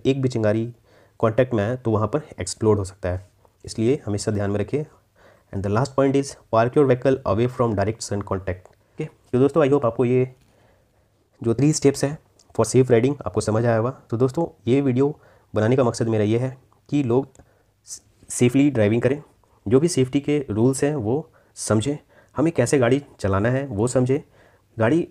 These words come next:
चलाने से पहले क्या देखना है वो समझें, और गाड़ी चलाने के बाद हमें क्या देखना है वो समझें। ओके, so, ये एक अवेयरनेस प्रोग्राम की तरह है जो कि आप, अगर आप ड्राइवर हैं तो आपके लिए बहुत अच्छा होगा। ओके,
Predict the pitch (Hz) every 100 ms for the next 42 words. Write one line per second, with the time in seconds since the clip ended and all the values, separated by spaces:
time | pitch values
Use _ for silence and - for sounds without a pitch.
0 | - 120 131 135 113 123 120 117 110 120
1 | 101 110 120 127 139 - 110 107 127 117
2 | 110 104 107 120 120 104 98 101 156 101
3 | 113 113 87 92 - _ _ - 123 110
4 | - 165 175 - - - 92 92 101 127
5 | 147 - - 98 113 139 - 104 98 107
6 | 127 127 120 160 _ - _ - 117 131
7 | 131 - _ _ _ _ _ 120 135 123
8 | 113 131 143 104 123 120 131 113 104 -
9 | 120 127 - _ _ _ _ _ _ _
10 | - -